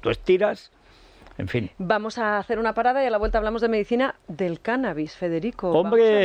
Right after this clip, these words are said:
Speaker 2: hablar de la
Speaker 1: hombre.
Speaker 2: legalización del cannabis como uso o para posible uso medicinal
Speaker 1: Bueno,
Speaker 2: con un
Speaker 1: para,
Speaker 2: médico, con
Speaker 1: sí.
Speaker 2: un catedrático de
Speaker 1: Que hay que
Speaker 2: anestesiólogo.
Speaker 1: decir que esto, eh, Ayuso yo creo que es la única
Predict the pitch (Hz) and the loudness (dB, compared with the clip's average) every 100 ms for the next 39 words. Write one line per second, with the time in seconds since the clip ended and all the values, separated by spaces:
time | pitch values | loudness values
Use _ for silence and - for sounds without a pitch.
0 | 165 135 - 214 143 165 147 117 - 214 | 4 2 -2 -2 0 2 2 0 -4 -8
1 | 254 240 202 208 226 233 - 202 196 - | -6 -8 -6 -4 -4 -6 -8 -4 -4 0
2 | 233 233 190 - 202 202 - 175 170 175 | 2 2 0 0 -2 -2 -4 -2 -2 -4
3 | 160 196 214 214 202 202 190 180 - 180 | -2 0 2 2 2 -2 -2 -2 -2 0
4 | 220 277 277 110 101 175 98 123 131 233 | 0 0 0 2 0 0 2 2 0 0
5 | 262 202 175 113 - 190 180 175 175 170 | -2 0 0 0 -2 -6 -2 -2 0 -2
6 | 202 196 190 185 180 151 180 185 160 151 | 0 2 2 2 2 2 2 4 4 2
7 | 135 123 160 170 - 127 131 139 - 185 | 0 0 0 0 0 2 0 -2 0 0
8 | 202 - 139 120 117 107 - 117 139 - | 0 -4 0 0 0 -2 -4 -2 -2 0
9 | 175 139 156 139 131 117 131 165 165 98 | 0 2 0 0 0 0 0 -2 -2 -6